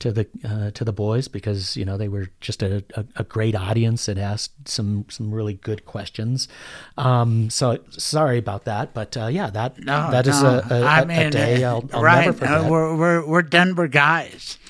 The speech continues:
Speaker 2: I, I, I prosecuted a crime where one of the yeshiva buchers, the students,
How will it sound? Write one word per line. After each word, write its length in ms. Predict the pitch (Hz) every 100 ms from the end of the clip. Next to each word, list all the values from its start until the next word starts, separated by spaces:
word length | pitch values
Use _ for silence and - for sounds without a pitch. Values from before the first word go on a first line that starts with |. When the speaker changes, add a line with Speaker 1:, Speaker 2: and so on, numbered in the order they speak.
| - - - -
Speaker 2:
I, 140 | 151
I, 400 | 165 160 170 170
I 20 | 160
prosecuted 840 | - 170 170 - - 175 160 151
a 80 | 147
crime 400 | - 160 151 156
where 180 | 151
one 260 | 147 160 156
of 140 | 160
the 200 | 151 156
yeshiva 580 | 147 139 - 180 160 127
buchers, 720 | 147 180 - 170 143 147 - - - _ -
the 120 | 160
students, 720 | 151 - 185 190 180 170 156